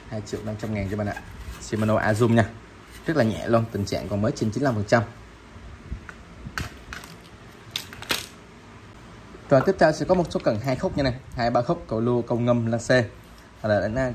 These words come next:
câu bè được nha. Tiếp theo là mã cần, mã số mười bốn, là con cần hai khúc, con là cần hai chi nha, hai chi câu bè. Con này của hãng là Olympic, dòng Century, độ dài một mét tám, độ cứng mười. Con này hàng China xuất Nhật nha, có mã code này và tem vàng đầy đủ này.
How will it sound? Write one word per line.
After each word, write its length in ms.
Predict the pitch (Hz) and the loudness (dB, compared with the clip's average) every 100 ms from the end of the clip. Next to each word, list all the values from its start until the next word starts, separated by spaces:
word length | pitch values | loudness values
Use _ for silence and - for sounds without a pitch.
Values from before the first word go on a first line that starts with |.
| - | -2
câu 80 | |
bè 200 | 117 107 | 2 2
được 180 | 104 107 | 4 2
nha. 140 | 120 107 - - - - - - - - - - | 2 0 -4 -18 -20 -20 -20 -20 -20 -20 -6 -4
Tiếp 100 | 208 | 4
theo 140 | 185 | 6
là 80 | 147 | 6
mã 140 | 120 - | 4 2
cần, 260 | 151 113 | 2 2
mã 100 | 101 | 2
số 140 | - 170 | 2 2
mười 160 | 139 | 4
bốn, 180 | 127 147 220 - - | 6 6 4 -8 -10
là 60 | 104 | -8
con 80 | 131 | -6
cần 180 | 117 104 | -4 -2
hai 160 | 127 | 0
khúc, 240 | - 202 - - - - | 2 0 0 -18 -16 -4
con 120 | 131 | -2
là 60 | 107 | 0
cần 200 | 113 104 | -2 0
hai 160 | 123 | 0
chi 240 | 120 143 127 | 2 2 4
nha, 120 | 127 - - - | 2 -4 -14 -6
hai 120 | 113 | -4
chi 160 | - 120 | -2 -2
câu 140 | 120 | 4
bè. 240 | 113 104 98 - - - - - - - | 6 6 4 -8 -20 -20 -20 -20 -10 -2
Con 80 | 135 | -2
này 60 | |
của 100 | - | 2
hãng 180 | 156 139 | 2 2
là 60 | 139 | 4
Olympic, 480 | 139 139 175 185 | 4 4 4 2
dòng 140 | 127 110 - | 2 0 2
Century, 480 | 127 127 135 139 127 - | 0 2 4 6 4 2
độ 120 | 98 110 | 2 4
dài 140 | 104 | 4
một 100 | 101 | 4
mét 160 | - - | -2 2
tám, 240 | 117 165 | 2 2
độ 80 | 139 - | -2 -2
cứng 180 | 127 147 | 0 4
mười. 220 | 123 107 - - - - | 6 4 -2 -16 -20 -4
Con 100 | - | 0
này 80 | 120 | 2
hàng 120 | 110 | 2
China 320 | - 127 123 | 2 2 4
xuất 180 | 120 - | 2 2
Nhật 200 | 131 - | 2 2
nha, 120 | 120 117 | 0 2
có 80 | 139 | 2
mã 160 | 117 | 2
code 240 | - 139 143 | 4 4 4
này 100 | 104 - - - - | -2 -4 -18 -16 -6
và 80 | 104 | 2
tem 220 | 113 110 | 4 4
vàng 140 | 104 | 4
đầy 100 | 101 | 2
đủ 160 | 82 | 2
này. 100 | 120 | 2